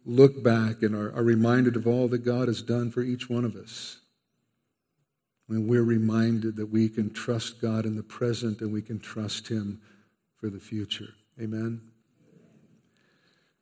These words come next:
And so as we commemorate Memorial Day as Americans,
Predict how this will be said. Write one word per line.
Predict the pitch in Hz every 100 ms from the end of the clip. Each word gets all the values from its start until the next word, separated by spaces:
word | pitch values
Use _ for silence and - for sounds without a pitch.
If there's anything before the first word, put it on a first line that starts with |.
| _ -
And | 120
so | 139
as | 110
we | 135 151
commemorate | - 139 151 135 127 131
Memorial | 127 120 127 135 135 127
Day | 123 127 131
as | 123 113
Americans, | 113 123 131 131 139 131 131 - -